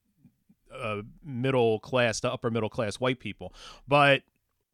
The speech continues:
how have we missed this over the years? The, the, the critical importance of,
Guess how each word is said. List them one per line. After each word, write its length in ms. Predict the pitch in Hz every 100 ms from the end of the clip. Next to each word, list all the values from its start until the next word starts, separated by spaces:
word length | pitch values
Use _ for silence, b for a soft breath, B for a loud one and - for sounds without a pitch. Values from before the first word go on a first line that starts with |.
| -
how 200 | 196 247
have 200 | 294 254
we 140 | 233
missed 320 | 185 196 -
this 280 | 175 135 - -
over 220 | 156 147
the 80 | 139
years? 640 | 135 151 139 110 101 - b b
The, 200 | 139 156 -
the, 200 | 147 139
the 220 | 131 131 - _
critical 640 | - - 202 233 - 160 131
importance 600 | 233 185 185 135 120 127
of, 220 | 120